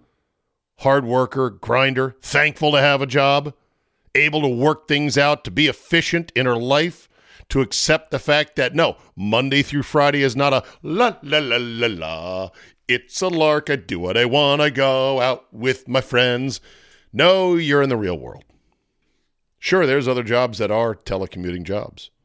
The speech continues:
and you could probably find those. But the one you got right now ain't it. So either cope or quit.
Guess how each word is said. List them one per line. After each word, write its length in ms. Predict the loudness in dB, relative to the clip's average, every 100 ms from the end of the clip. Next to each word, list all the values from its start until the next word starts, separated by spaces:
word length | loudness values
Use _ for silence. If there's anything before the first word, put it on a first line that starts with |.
| _ _ _ _
and 120 | -12 -8
you 60 |
could 100 | -6
probably 240 | -2 -2 0
find 320 | 0 -2 -4
those. 260 | -12 -20 _ _ _ _ _ _ _ _
But 100 | -14
the 80 | -6
one 140 | -4
you 100 | 0
got 160 | 2 2
right 180 | 2 2
now 240 | 2 0
ain't 220 | 0 0
it. 260 | 0 -2 _ _ _ _ _ _ _ _
So 240 | -14 -4
either 160 | -2 -2
cope 480 | 0 0 0 -2 _ _ _ _ _ _ _ _ -6
or 140 | -6
quit. 280 | -4 -6 -6